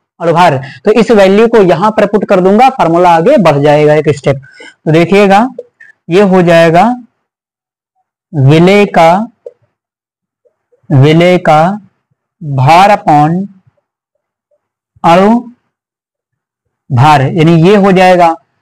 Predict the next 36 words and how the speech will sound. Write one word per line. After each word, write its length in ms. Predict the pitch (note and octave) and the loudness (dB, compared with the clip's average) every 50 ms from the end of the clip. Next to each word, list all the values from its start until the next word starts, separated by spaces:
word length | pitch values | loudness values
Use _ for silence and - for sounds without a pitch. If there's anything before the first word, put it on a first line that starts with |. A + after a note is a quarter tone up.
| _ _ _ | _ _ _
विलेय 360 | D#3 C3 C#3+ E3+ F#3+ G#3 A3+ | -8 -4 -2 0 2 2 2
का 180 | A3 A3+ A#3 A3+ | 2 2 2 0
भार 320 | G3+ E3 D3 E3+ F#3 G3+ G#3+ | 0 0 0 2 2 2 2
बटे 320 | G3 G3 G3 G3+ G3+ G3+ F#3+ | 0 0 0 2 2 2 2
अणुभार, 400 | F3+ E3+ D3 C3+ D3+ C#3+ C3+ C#3 | 2 0 0 0 0 -2 -2 -2
ये 180 | D#3 D#3+ F3 F3 | 0 0 0 2
विलेय 360 | E3+ F3 F#3 G3+ A3 A3+ A3 | 2 0 2 2 2 2 2
का 120 | A3+ A3+ | 0 0
ही 180 | G3+ G#3 A3 G#3+ | 0 0 0 0
अणुभार 320 | G3+ G3+ F#3+ F3+ F#3 F#3+ | 0 0 0 0 0 0
होगा, 220 | F3+ F#3 F#3 F3 C#3+ | 0 0 0 0 0
ध्यान 220 | D3 D#3 F3+ G3 | 0 0 -2 -2
रखिएगा, 280 | F#3+ - G#3 F3+ E3 D#3 | -2 -2 -2 0 0 0
विलेय 240 | D3 E3+ E3+ F#3 | 0 0 0 0
का 140 | F3+ F#3 F#3 | 0 0 0
भार 240 | E3 D#3 E3+ F3 F3 | 0 2 2 2 2
बटे 200 | E3+ D#3 G3 G3 | 2 0 2 2
विलेय 220 | F3 D#3+ D#3+ D#3+ | 2 2 2 2
का 140 | D#3 A3 B3 D#4 D#4+ C#4+ - - _ _ | 2 2 0 -2 -2 -6 -12 -18 _ _
अणुभार। 400 | F3+ D#3+ E3 D#3 D#3+ G#3 B3+ D4 D4 - - - - - - - | -2 0 0 2 2 0 0 0 -2 -8 -16 -20 -20 -18 -6 -4
और 140 | F3+ E3 D3+ | -2 0 0
नीचे 280 | E3 F3+ E3+ F3 A3+ | 0 0 0 0 -2
क्या 120 | A3 A#3+ A3 | 0 0 0
हो 140 | G3+ G3+ F#3+ | 0 0 0
जाएगा? 400 | F3+ F#3+ F#3+ F#3+ F#3 G#3+ B3 C#4 - _ _ _ _ _ _ _ _ _ _ _ _ _ _ _ _ _ _ _ _ _ _ _ _ - | 0 2 2 2 2 0 0 -2 -4 _ _ _ _ _ _ _ _ _ _ _ _ _ _ _ _ _ _ _ _ _ _ _ _ -10
विलायक 720 | E3+ C#3+ C3 C#3+ D#3 D#3+ E3 E3+ E3+ F3 F#3+ G3+ G3 F#3+ | -4 -2 0 2 2 2 4 2 2 2 2 0 -2 -2
का 240 | - - F#3+ F#3 F3+ | -2 0 0 2 2
भार, 400 | E3 C#3+ C3 C#3+ D3 D3 D3+ E3 G3 G3+ - _ _ _ _ _ _ _ _ _ _ _ _ _ _ _ _ _ _ _ _ _ _ _ _ _ E3+ | 0 0 0 0 2 2 0 -2 -4 -8 -12 _ _ _ _ _ _ _ _ _ _ _ _ _ _ _ _ _ _ _ _ _ _ _ _ _ -4
यानी 200 | D#3 D#3+ E3 D#3 D3 C#3 | 0 0 2 2 2 2
विलायक 540 | D3+ D#3 D#3 D#3+ E3 E3 F3+ G3 G3 F3 | 2 2 2 2 2 2 2 0 -2 -2
का 180 | - F#3 E3+ E3 F3 G3+ A#3 A#3 _ _ _ _ _ _ _ _ _ _ _ _ _ _ _ _ _ _ _ _ _ _ _ _ _ - | -2 0 0 0 0 -2 -4 -10 _ _ _ _ _ _ _ _ _ _ _ _ _ _ _ _ _ _ _ _ _ _ _ _ _ -8
भार 400 | F3 D3 B2+ C3 D3+ D3+ D3 C#3 C#3 | -4 -2 0 2 2 2 2 0 -2
किसमें 300 | - F3 C#3+ G#3+ A3 A3+ | -4 -4 -2 0 0 0
रखना 280 | A3 G#3+ G3+ G3 F#3 | 0 2 2 2 2
है 120 | F3+ F3+ F3+ | 2 2 0
आपको? 300 | F3 E3+ F3 - A#3 C4+ | 0 0 0 -2 -2 -2